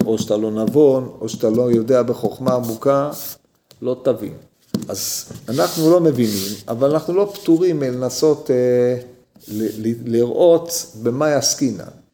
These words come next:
אז עכשיו נחזור, ננתח מתוך כל מה שראינו, נוכל, אה, להעלות מעט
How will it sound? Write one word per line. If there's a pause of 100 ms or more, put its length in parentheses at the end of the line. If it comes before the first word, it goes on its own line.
(180)
אז
עכשיו
נחזור, (120)
ננתח
מתוך
כל
מה
שראינו, (540)
נוכל,
אה,
להעלות
מעט